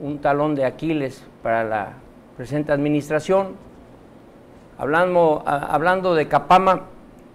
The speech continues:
pues es un servicio del cual se paga, no tendría por qué estar en quiebra. Agua, yo creo que tenemos que modernizar las redes hidráulicas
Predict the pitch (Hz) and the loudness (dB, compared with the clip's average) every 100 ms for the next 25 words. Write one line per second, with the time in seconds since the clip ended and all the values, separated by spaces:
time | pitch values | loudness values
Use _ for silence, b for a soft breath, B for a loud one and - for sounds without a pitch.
0 | - - - - 147 175 190 175 165 196 | -20 -20 -12 -8 -6 -4 -4 -2 -2 -2
1 | 175 196 180 151 - - - - 139 139 | -2 2 4 4 0 -14 -20 -12 -6 -2
2 | - 175 - - 185 185 151 156 165 156 | 2 2 2 2 4 4 4 0 -2 0
3 | 160 160 147 139 - 151 139 - - - | 0 0 -6 -8 0 2 2 -4 -18 -14
4 | 120 120 156 160 175 180 - - - - | -12 -2 4 4 4 -4 -12 -20 -20 -20
5 | - - - - - 139 156 170 160 131 | -20 -20 -20 -16 0 4 6 8 8 6
6 | - - - - - - 139 156 156 151 | -2 -18 -20 -20 -20 -10 -6 -2 -2 0
7 | 135 147 165 165 135 123 123 120 117 143 | 0 0 0 -2 -2 0 -2 -2 0 6
8 | 156 147 - - - 120 120 143 147 135 | 6 4 -4 -10 -6 -4 2 2 2 0
9 | - - - - - 139 127 151 185 185 | -6 -18 -20 -20 -10 -2 4 8 8 6
10 | 175 196 175 | 0 -2 -4